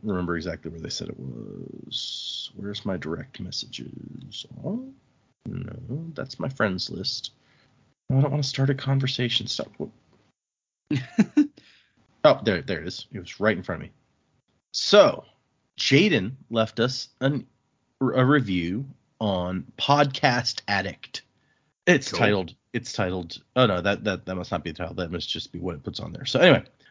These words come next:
Speaker 1: this review says, "It's five stars, a wonderful way to explore the Cosmere. It's incredibly fun to experience the books again through the eyes of some Cosmere newbies and one Cosmere scholar. Their theorizing and quote unquote predigments are some of my favorite moments,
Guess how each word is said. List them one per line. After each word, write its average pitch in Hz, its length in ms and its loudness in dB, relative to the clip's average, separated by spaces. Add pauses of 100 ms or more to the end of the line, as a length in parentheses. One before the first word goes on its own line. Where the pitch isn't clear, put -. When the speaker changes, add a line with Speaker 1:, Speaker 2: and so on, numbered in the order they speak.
Speaker 1:
this 147 180 6
review 143 160 8
says, - 300 -2
"It's 131 120 -2
five 156 280 6
stars, 127 340 6 (220)
a 101 60 -2
wonderful 226 360 6
way 185 200 8
to 131 120 -2
explore 156 340 0
the 131 80 2
Cosmere. 98 560 0
It's - 120 -8
incredibly 185 480 4
fun 143 260 6
to 131 100 -2
experience 147 420 4
the 139 60 -8
books 127 220 0
again 113 340 2
through 120 160 0
the 110 120 2
eyes 123 500 2 (260)
of 117 160 6
some 98 200 -2
Cosmere 127 500 4
newbies 110 420 6
and 90 140 -4
one 127 160 6
Cosmere 113 440 4
scholar. - 440 -6 (140)
Their 101 120 4
theorizing 123 760 6
and 95 160 -6
quote 98 200 -2
unquote 87 420 -8
predigments 123 760 2
are 95 80 -8
some 98 180 -4
of 90 80 -6
my 98 120 0
favorite 180 280 6
moments, 127 400 4